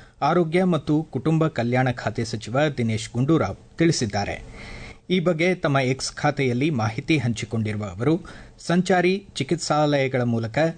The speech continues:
ಪರಿಶಿಷ್ಟ ಜಾತಿ ಮತ್ತು ಪರಿಶಿಷ್ಟ ಪಂಗಡದ ಜನಸಂಖ್ಯೆ ಹೆಚ್ಚಿರುವ ವಿಧಾನಸಭಾ ಕ್ಷೇತ್ರಗಳ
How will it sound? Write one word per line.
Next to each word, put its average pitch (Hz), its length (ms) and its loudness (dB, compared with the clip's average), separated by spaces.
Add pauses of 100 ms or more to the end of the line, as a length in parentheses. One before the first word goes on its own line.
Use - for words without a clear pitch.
(200)
ಪರಿಶಿಷ್ಟ 165 480 2
ಜಾತಿ 131 420 2
ಮತ್ತು 135 320 -2
ಪರಿಶಿಷ್ಟ 139 520 -2 (120)
ಪಂಗಡದ 113 480 -2 (360)
ಜನಸಂಖ್ಯೆ 160 540 2
ಹೆಚ್ಚಿರುವ 113 520 -2 (560)
ವಿಧಾನಸಭಾ 165 640 2
ಕ್ಷೇತ್ರಗಳ 123 540 -2